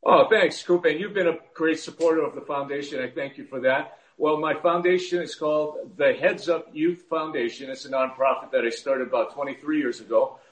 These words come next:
and, uh, and primarily to help the, um, the kids in Southern California that need help. We have various programs that we've worked with throughout the years. Uh, one of the, uh, mainstays has been, um,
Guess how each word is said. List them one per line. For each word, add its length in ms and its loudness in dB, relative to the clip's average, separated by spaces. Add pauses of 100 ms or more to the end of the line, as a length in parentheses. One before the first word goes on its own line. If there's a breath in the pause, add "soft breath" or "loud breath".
(240 loud breath)
and, 240 0
uh, 360 2 (180)
and 300 -6
primarily 640 -2
to 120 -6
help 360 0
the, 360 0 (340 loud breath)
um, 540 -2
the 120 -8
kids 320 0
in 60 -8
Southern 360 2
California 580 2
that 220 0
need 160 -6
help. 240 -2
We 160 -4
have 340 -4
various 380 2
programs 500 -2
that 180 -2
we've 200 -12
worked 260 -6
with 120 -16 (180)
throughout 280 0
the 100 -8
years. 360 -2 (400 soft breath)
Uh, 160 0
one 180 0
of 140 -2
the, 220 -2
uh, 80 0
mainstays 680 2
has 140 -10
been, 380 -4 (360 loud breath)
um, 540 -2